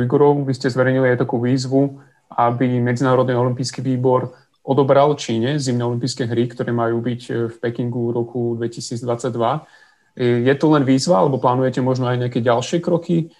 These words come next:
Napríklad americký senátor Mitt Romney, e, teraz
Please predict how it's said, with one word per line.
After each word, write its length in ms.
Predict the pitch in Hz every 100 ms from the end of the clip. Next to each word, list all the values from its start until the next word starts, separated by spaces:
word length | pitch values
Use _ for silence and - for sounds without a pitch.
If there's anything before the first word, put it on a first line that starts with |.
| -
Napríklad 680 | 131 123 135 135 127 123 -
americký 480 | 117 117 127 123 -
senátor 400 | - 123 123 127
Mitt 180 | 123 123
Romney, 460 | 117 117 123 127
e, 20 | 123 - 117 113
teraz 320 | 123 117 117